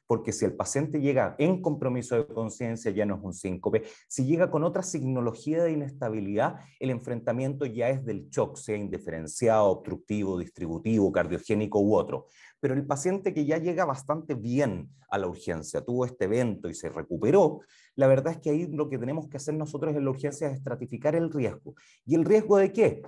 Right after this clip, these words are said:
De que haya una patología más grave, de que haya morbimortalidad futura y más aún o principalmente de que este sea cardiogénico.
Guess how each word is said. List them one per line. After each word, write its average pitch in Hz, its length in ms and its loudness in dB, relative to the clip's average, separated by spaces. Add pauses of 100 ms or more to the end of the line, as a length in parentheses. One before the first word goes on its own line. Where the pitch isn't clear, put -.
(100)
De 113 160 0
que 135 80 4
haya 156 140 4
una 156 120 0
patología 131 540 -2
más 120 160 -8
grave, 82 480 -4 (180)
de 113 160 -2
que 123 120 2
haya 139 160 4
morbimortalidad 101 840 -2
futura 139 520 0 (140)
y 160 100 0
más 180 300 -2
aún 180 320 2
o 104 120 0
principalmente 151 880 -2
de 127 200 -6
que 139 100 -4
este 151 240 -6
sea 143 320 -2
cardiogénico. 78 920 -8